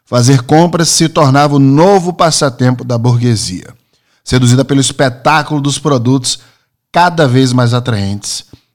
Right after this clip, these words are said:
graças às técnicas de propaganda e marketing. Surge então o que o escritor Émile Zola definiu como povo consumidor, precursor do comprador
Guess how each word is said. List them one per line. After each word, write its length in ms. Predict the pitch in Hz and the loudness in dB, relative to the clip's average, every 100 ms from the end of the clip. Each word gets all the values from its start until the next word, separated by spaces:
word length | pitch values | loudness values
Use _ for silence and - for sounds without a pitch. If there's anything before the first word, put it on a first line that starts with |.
| - | -6
graças 300 | 131 143 135 | -4 -2 0
às 180 | 139 - | 0 0
técnicas 520 | 139 135 135 131 123 | -2 -2 -4 -2 -2
de 100 | 117 | -2
propaganda 960 | 117 160 165 160 139 101 104 98 101 - _ _ _ | -6 -4 -4 -2 -4 -2 -4 -4 -6 -10 _ _ _
e 120 | 143 | -2
marketing. 540 | 107 90 - - - - _ _ _ _ | 0 0 -8 -16 -18 -20 _ _ _ _
Surge 300 | - 170 160 | -2 0 2
então 300 | 170 190 196 | 2 2 0
o 60 | 165 | 0
que 100 | 165 | 0
o 60 | |
escritor 600 | 156 - 147 139 160 120 - | 0 -2 -4 0 -2 -2 -10
Émile 400 | 190 214 208 170 | -4 0 2 2
Zola 440 | 127 110 156 151 120 | 0 0 0 0 0
definiu 420 | 127 127 135 151 | 0 2 2 2
como 240 | 151 139 | 0 -2
povo 480 | 120 - 220 214 196 | -2 0 2 2 0
consumidor, 880 | 196 175 - 180 147 101 90 92 - _ _ _ _ _ _ - | -2 -4 -2 -2 -2 -4 -10 -14 -20 _ _ _ _ _ _ -6
precursor 840 | 160 190 190 131 - 180 190 - - _ _ _ | -4 -2 -2 0 0 0 0 -6 -18 _ _ _
do 100 | 156 | -6
comprador 960 | 147 165 - 151 110 110 127 131 - | -4 -6 -4 -4 -2 0 0 0 -8